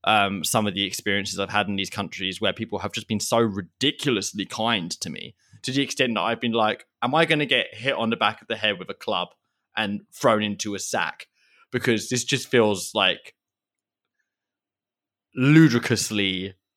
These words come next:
kind." Um, I've had people drive me, you know, a hundred miles out of their way. I've had people feed me. I've had people clothe me. I've met a couple of complete nutters on the road. Uh, I've had a couple of romantic rendezvous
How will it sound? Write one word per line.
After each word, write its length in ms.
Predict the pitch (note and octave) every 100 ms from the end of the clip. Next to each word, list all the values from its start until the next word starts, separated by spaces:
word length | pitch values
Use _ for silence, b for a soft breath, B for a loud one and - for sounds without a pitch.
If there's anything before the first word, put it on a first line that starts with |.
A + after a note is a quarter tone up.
| _ _ -
kind." 480 | - G#2 D2+ - - B B B A2 -
Um, 460 | A2 G#2+ G#2 G#2 -
I've 120 | A2+
had 180 | B2 A#2+
people 220 | B2 A#2+
drive 360 | A#2 B2 A#2 A2+
me, 500 | A2+ A2+ G#2+ G2+ -
you 80 | C#3
know, 300 | A#2 G#2+ F#2 -
a 100 | -
hundred 400 | B2 D#3 D#3+ E3
miles 380 | D#3 F#3 A#3 -
out 300 | - B2+ B2+
of 60 | B2
their 160 | C3
way. 380 | C3 C#3 D#3+ D#3+ b b b b
I've 100 | G#2+
had 180 | A2+ -
people 240 | A2 G#2
feed 440 | G2 - A#2 A#2 A2+
me. 260 | A2 A2
I've 120 | G2
had 160 | G2+ G#2
people 260 | G#2+ - G2
clothe 480 | - A2 G#2+ G#2
me. 360 | G#2 G#2+ G#2 G2+ b b -
I've 320 | A2+ A2+ -
met 220 | B2 B2
a 80 | A2+
couple 340 | - C#3 C3 A#2
of 180 | G2+ - -
complete 400 | A#2+ A#2+ A#2+ A2+ -
nutters 640 | A2+ A#2+ C#3+ D#3 D#3 - _ _ -
on 160 | A#2 B2
the 80 | B2
road. 420 | B2+ B2 B2+ A#2 _ _ -
Uh, 400 | G#2 G#2 G#2 G#2
I've 200 | - A2
had 240 | G#2+ A2+ G#2+
a 40 |
couple 340 | - B2 B2+
of 200 | A#2 G#2 -
romantic 640 | B2 A#2 B2+ B2 B2 A#2+ -
rendezvous 640 | A#2+ A#2 A#2 A2+ B2 C#3